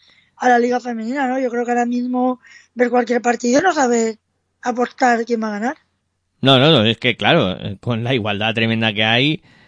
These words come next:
Speaker 2: eh, es que cualquiera de estos siete equipos que están, eh, separados por una victoria puede ganar a, a cualquier otro, como se ha demostrado ya durante toda la competición. O sea, es que es eso. Ahora mismo,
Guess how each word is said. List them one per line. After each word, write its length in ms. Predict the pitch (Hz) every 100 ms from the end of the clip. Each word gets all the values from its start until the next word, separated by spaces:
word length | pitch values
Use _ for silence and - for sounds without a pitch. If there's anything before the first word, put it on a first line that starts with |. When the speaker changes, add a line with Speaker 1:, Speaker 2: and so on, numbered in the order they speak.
| _
Speaker 2:
eh, 220 | - 113 107
es 140 | 123
que 220 | - 123 _
cualquiera 640 | 120 110 98 95 113 113 120
de 80 |
estos 300 | 120 - 123
siete 240 | - 123 113
equipos 360 | 107 117 123
que 80 | -
están, 420 | 113 120 113 113 - - _ _ -
eh, 280 | 110 107
separados 460 | 107 120 107 117 120
por 160 | 127 123
una 80 |
victoria 340 | 117 107 143 170
puede 180 | 208 135
ganar 240 | 120 113
a, 260 | 107 104 104
a 140 | 95
cualquier 320 | 101 104 101 117
otro, 180 | 156
como 180 | 170 156
se 140 | 117 123
ha 60 |
demostrado 520 | 117 104 - 127 110
ya 280 | 101 104 104 - - _ _ _
durante 340 | 123 120 110
toda 160 | 98 107
la 60 | 104
competición. 680 | 107 104 110 - 151 151
O 80 | 98
sea, 200 | 107 101
es 40 | 101
que 220 | 127 123
es 220 | 123 110
eso. 320 | 139 - - - -
Ahora 220 | - 101 101
mismo, 460 | 107 113 151 185